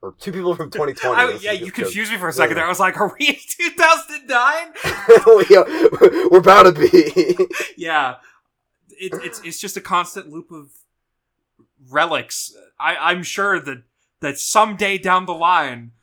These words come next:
Speaker 2: someone will do a
Speaker 1: <laughs>
Speaker 2: Let's Listen To <laughs> of a Homestuck
Speaker 1: Oh my God.
Speaker 2: podcast.
Speaker 1: That would be so awesome.
Speaker 2: And they will be cracking, like, twenty forties jokes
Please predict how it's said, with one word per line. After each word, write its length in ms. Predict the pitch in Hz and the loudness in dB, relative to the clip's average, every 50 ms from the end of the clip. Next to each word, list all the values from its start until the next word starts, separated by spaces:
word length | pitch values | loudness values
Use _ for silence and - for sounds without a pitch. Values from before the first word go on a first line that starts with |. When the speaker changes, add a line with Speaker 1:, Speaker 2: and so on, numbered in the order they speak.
| _ _ _ | _ _ _
Speaker 2:
someone 500 | - - - - 202 202 214 233 233 208 | -12 -10 -2 0 0 0 0 -2 -6 -4
will 120 | 196 196 185 - | -4 -4 -4 -4
do 180 | 196 208 196 190 | -6 -8 -6 -6
a 20 | 180 | -6
Speaker 1:
<laughs> 160 | 170 160 156 | -6 -6 -2
Speaker 2:
Let's 280 | 175 185 202 - - | 0 0 0 -2 -6
Listen 400 | 180 156 196 196 - - 202 170 | -8 -8 -6 -6 -6 -8 -8 -10
To 220 | - - - - 330 | -12 -12 0 2 2
<laughs> 560 | 302 - - 587 587 - - - - - - | 2 4 4 4 4 4 2 -4 -20 -8 -6
of 100 | - - - - | -6 -6 -4 -2
a 120 | 285 254 - | 0 0 2
Homestuck 280 | - 262 285 311 302 285 | 4 6 6 6 6 4
Speaker 1:
Oh 100 | 285 311 311 | 2 2 2
my 200 | 262 - 143 135 | 2 2 0 2
God. 360 | - 240 226 233 233 233 - | 4 4 4 4 2 0 0
Speaker 2:
podcast. 440 | 185 180 170 151 147 135 - - _ _ - - - - - - - - - - - | 0 0 2 0 -2 -6 -10 -16 _ _ -20 -20 -18 -14 -14 -14 -14 -14 -14 0 4
Speaker 1:
That 120 | 160 165 | 6 8
would 120 | 196 233 185 | 8 8 6
be 100 | 156 151 | 2 -4
so 300 | - - 156 151 151 143 117 | -8 -4 0 0 2 2 0
awesome. 400 | 104 101 107 113 - - 135 135 | -2 -2 -6 -6 -6 -8 -8 -8
Speaker 2:
And 120 | 170 180 170 | -6 -4 -4
they 60 | 208 | -4
will 100 | 233 233 | -4 -4
be 160 | 196 196 208 | -6 -8 -12
cracking, 520 | - - - 208 202 208 208 240 208 185 170 | -12 -6 -4 -2 -2 -2 -2 -6 -8 -8 -6
like, 380 | 165 156 156 143 147 - _ _ _ _ _ _ _ _ _ _ _ _ _ _ _ _ - | -6 -4 -4 -4 -6 -10 _ _ _ _ _ _ _ _ _ _ _ _ _ _ _ _ -18
twenty 340 | - - 190 190 196 208 196 | -14 -8 -6 -4 -4 -4 -6
forties 540 | - - 202 180 185 180 170 156 139 131 | -8 -8 -6 -6 -4 -4 -6 -8 -12 -14
jokes 580 | 120 143 143 127 120 120 117 - - - - _ | -10 -8 -8 -8 -8 -10 -14 -16 -18 -18 -18 _